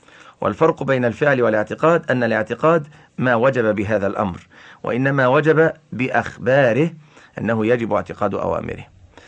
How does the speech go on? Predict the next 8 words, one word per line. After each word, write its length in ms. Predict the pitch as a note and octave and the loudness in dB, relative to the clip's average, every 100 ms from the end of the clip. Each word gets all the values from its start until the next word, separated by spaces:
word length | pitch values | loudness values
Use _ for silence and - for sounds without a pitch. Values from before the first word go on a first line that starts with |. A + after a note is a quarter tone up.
| - | -20
فمتى 500 | - B2 D#3 D#3 F2+ - _ - _ _ _ - - | -4 2 4 2 -2 -6 _ -20 _ _ _ -20 -10
عرف 420 | - A2 D#3 D3+ | 0 2 4 2
الأمر 360 | D3+ - E3 D#3+ - - | 0 0 0 -2 -10 -8
ولم 280 | A2 B2 A#2+ | -2 0 0
يعتقد 480 | G#2+ G#2+ B2+ - G#2 | 0 0 -2 -4 -6
وجوبا 500 | G#2 B2 A2 A2+ - | -6 -4 -2 -2 -2
كان 240 | - F#2+ F#2 | -6 -4 -4
مكذبا. 500 | F2+ F2 F2+ - | -6 -10 -10 -12